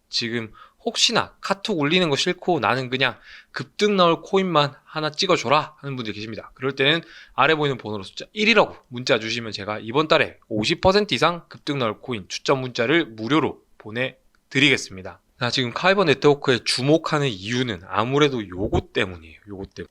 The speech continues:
바닥을 다지고 올라가기만 하면 위로 쏠 수 있기 때문에 이 쏠 때 사실 위로 굉장히 많이 갈 수 있다.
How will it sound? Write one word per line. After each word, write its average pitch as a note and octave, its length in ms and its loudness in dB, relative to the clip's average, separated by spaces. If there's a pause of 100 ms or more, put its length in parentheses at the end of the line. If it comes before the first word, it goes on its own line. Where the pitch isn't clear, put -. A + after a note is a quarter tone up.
바닥을 C3+ 400 4
다지고 C#3 580 0
올라가기만 C#3+ 680 2
하면 A#2 360 0
위로 C3 300 2
쏠 G3+ 400 0
수 - 180 -6
있기 D#3+ 260 -2
때문에 G2+ 340 2
이 G#2+ 120 -10
쏠 A3 400 -2
때 F#2 160 -4 (420)
사실 G#2+ 280 -2
위로 B2+ 220 2
굉장히 C#3+ 420 -2
많이 G2+ 300 -4
갈 F3+ 120 2
수 D3 140 -8
있다. - 300 -10